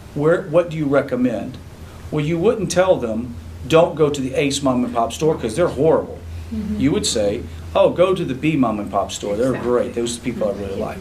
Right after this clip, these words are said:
Speaker 1: And it, look, it's easy to do. We all, we all fall into this trap occasionally of saying things we shouldn't say.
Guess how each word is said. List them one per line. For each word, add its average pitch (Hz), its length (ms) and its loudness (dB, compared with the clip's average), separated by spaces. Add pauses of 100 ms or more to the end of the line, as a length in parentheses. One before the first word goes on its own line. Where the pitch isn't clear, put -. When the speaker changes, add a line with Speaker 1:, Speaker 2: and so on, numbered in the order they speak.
(1000)
Speaker 1:
And 190 160 2
it, 208 140 0
look, 220 180 6
it's 170 220 0
easy 226 300 2
to 226 80 2
do. 233 400 2
We 147 120 0
all, 151 460 6 (100)
we 110 140 -2
all 117 160 6
fall 165 320 8
into 196 220 0
this 190 160 -2
trap 226 340 2
occasionally 131 500 2
of 143 120 -6
saying 123 240 2
things 135 200 0
we 147 80 -2
shouldn't - 300 -4
say. - 300 2